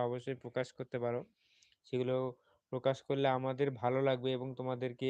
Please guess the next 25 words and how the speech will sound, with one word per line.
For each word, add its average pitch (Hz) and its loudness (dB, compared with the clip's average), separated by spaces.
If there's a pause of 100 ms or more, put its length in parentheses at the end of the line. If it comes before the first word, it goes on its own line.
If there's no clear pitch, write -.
আমরা 127 -2
সেগুলো 127 -2 (640)
মানে 127 0 (260)
বলতে 139 4
পারবো 139 4
কি - -8
বি-, 131 -4
ব্যাপারে 131 2
বা 131 2
কী 139 -6
রকম 139 -2
ধরনের 127 -4
তোমরা 127 -4
ভিডিও 120 -2
দেখতে 123 -6
চাও, 123 0 (100)
কমেডি 127 -2
ভিডিও 139 -2
দেখতে 139 -6
চাও 143 0
না 139 -4 (160)
আমাদের, 131 0 (540)
এ, 127 -2 (140)
normally 139 2
যেসব 139 0